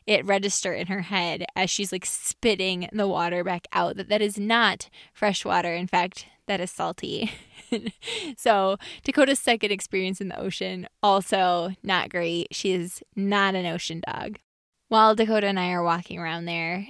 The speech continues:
admiring the, uh, shirtless dudes who are surfing, uh, I get a text message. <laughs> And luckily, I've, I screenshotted a lot of text messages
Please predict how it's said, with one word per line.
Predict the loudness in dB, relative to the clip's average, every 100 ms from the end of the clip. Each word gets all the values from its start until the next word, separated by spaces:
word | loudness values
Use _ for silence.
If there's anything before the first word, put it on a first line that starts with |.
| -8
admiring | -6 0 0 0 -2 -4 -4 -6 -10 -8
the, | -4 -2 0 0
uh, | 0 0 -2
shirtless | 0 0 0 -2 -4
dudes | -2 0 0 -4 -10 -6
who | -4 -2
are | -2 -2
surfing, | -4 -4 -6 -4 -6 -4 -6 -10 -20 -20 -20 -20 -6
uh, | 2 4 4 2 0 0
I | 0
get | 2 2 2 -6 _
a | -4
text | -4 -6 -6 -6 -8 -10
message. | -10 -8 -8 -10 -10 -14 -18 _
<laughs> |
And | -2 2 4 4 4 -2 -4 -8 -8 _ _ -8
luckily, | 0 0 0 -2 0 2 0 -2 -10 _ _ -2
I've, | -2 -2 -12 _ 2
I | 2
screenshotted | 2 -2 0 0 2 4 4 2 -2
a | -2
lot | 4 4 4
of | -2
text | -6 -6 -6
messages | -10 -8 -8 -6 -6 -6